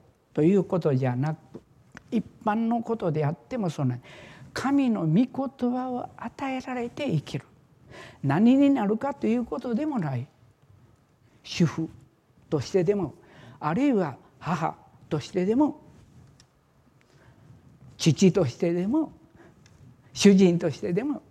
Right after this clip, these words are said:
本当に神の御言葉をいただいて生きるね。ここに確信のある歩みをする秘訣が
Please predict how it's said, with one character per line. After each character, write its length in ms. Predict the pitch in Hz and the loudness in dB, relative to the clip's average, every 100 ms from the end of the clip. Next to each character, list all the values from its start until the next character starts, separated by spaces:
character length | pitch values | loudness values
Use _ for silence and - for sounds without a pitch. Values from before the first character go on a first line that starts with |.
| - - - - | -20 -20 -20 -14
本 300 | - 233 277 | -2 2 2
当 240 | 277 262 247 | 2 2 8
に 320 | 320 320 - - - - - - | 8 8 2 -16 -20 -20 -20 -16
神 360 | - 247 285 269 | -8 -2 0 2
の 160 | 254 208 | 0 2
御 60 | |
言 180 | 180 254 - 277 - 277 294 | 4 4 0 -10 -8 -6 -2
葉 160 | 294 | 0
を 140 | 277 - | 0 0
い 160 | 277 | 0
た 180 | 277 302 | 0 0
だ 200 | 370 381 | 2 2
い 120 | 247 | 2
て 400 | - - 480 - - | 0 2 2 2 4
生 120 | 170 | 4
き 180 | - 185 | 8 6
る 140 | 131 131 - | 6 -4 -10
ね。 160 | 151 - - _ _ _ _ _ _ _ - _ _ - | -14 -14 -20 _ _ _ _ _ _ _ -20 _ _ -2
こ 140 | 170 | 0
こ 160 | 269 330 | 4 4
に 260 | 226 135 - - - - - | 4 0 -6 -20 -20 -20 -6
確 280 | 147 - - | -4 -4 -2
信 280 | 175 151 | 2 2
の 140 | 156 127 | 2 0
あ 60 | |
る 240 | 175 233 135 - | -2 -4 -6 -2
歩 280 | 147 151 | 0 2
み 100 | 135 | 2
を 80 | 135 | 0
す 140 | - 156 | -2 -2
る 200 | 135 - _ _ - | -4 -6 _ _ -4
秘 120 | 143 | -2
訣 320 | 151 135 151 | 0 -2 -4
が 240 | 127 131 | -4 -4